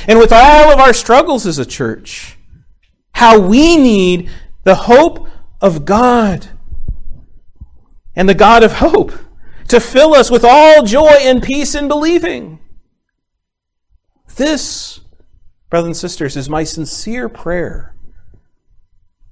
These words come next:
for Cornerstone in twenty twenty-one, that the God of hope will fill us with all joy and peace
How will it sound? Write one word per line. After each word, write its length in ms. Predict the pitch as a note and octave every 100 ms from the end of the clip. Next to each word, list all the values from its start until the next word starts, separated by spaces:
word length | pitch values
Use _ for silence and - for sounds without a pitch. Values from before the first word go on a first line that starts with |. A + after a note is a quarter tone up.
| _ _
for 160 | _ C#3+
Cornerstone 840 | - E3 E3+ C3+ - G2 - - _ _ _ _ _ _ _ _ _ _ _ - -
in 100 | -
twenty 300 | C3+ B2+ B2+
twenty-one, 800 | - A#2 B2+ C#3 C#3+ G#2+ G#2 _ _ _ _ _ _ _ _ _ _ _ _ _ _ _ _ _ -
that 120 | A#2+
the 100 | A2
God 380 | B2 D#3+ F3 F3
of 120 | E3+
hope 400 | E3 D#3 D#3 -
will 140 | C3
fill 280 | - D3+ D#3
us 160 | D3 D3+
with 120 | -
all 480 | D3+ F#3 G3+ G#3+ G#3
joy 460 | - D#3 E3+ D3+ A#2+
and 280 | G#2+ A#2 G#2
peace 600 | F#3 F3 - - -